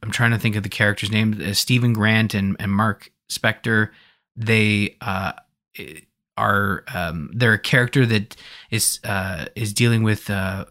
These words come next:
split personality, um, and they, they lean into that right off the bat. Um, uh, there's, there's some comedy to it. Like, there's some, a bit of, like, Deadpool vibes from, from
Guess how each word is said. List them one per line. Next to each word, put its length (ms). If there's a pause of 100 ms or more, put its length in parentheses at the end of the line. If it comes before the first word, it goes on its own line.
(160)
split 300
personality, 840 (420)
um, 720 (380)
and 640
they, 640 (260)
they 240
lean 320
into 260
that 560 (160)
right 320
off 160
the 60
bat. 460 (420)
Um, 500 (600)
uh, 180
there's, 380
there's 220
some 200
comedy 560
to 280
it. 280
Like, 360 (400)
there's 180
some, 520 (200)
a 60
bit 200
of, 120
like, 260
Deadpool 580
vibes 520
from, 720
from 640